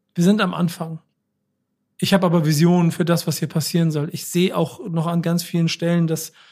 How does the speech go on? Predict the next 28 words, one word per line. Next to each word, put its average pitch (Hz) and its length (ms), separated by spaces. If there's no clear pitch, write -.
der 156 80
Fußball 185 380
selber, 165 600
die - 80
Verantwortlichen 185 800
hier 180 220
eigentlich 165 160
noch 160 140
mehr 170 180
hätten 165 220
auftauchen 170 500
müssen, 165 200
als 160 140
sie - 80
es - 60
jetzt 160 140
getan 165 360
haben, 156 80
weil 185 140
alle 214 200
auch 175 80
erstmal 175 260
geguckt 160 340
haben. 147 260
Die 202 80
Anzahl 175 200
der 160 80
Menschen, 170 440